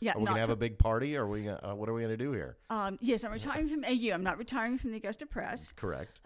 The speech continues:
Speaker 1: Um, my department actually had a party Tuesday,
Speaker 2: Okay,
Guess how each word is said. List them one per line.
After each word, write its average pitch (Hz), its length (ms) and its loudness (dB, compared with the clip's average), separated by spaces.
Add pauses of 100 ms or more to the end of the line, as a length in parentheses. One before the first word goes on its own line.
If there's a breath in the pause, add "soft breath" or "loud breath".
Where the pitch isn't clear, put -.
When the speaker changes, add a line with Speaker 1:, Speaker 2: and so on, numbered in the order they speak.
Speaker 1:
Um, 180 480 -2 (320)
my 208 240 0 (200)
department 220 440 -2
actually 208 240 -4
had 202 180 -4
a 190 40 -6
party 175 720 -6 (180)
Tuesday, 226 500 -6 (120)
Speaker 2:
Okay, 92 360 -6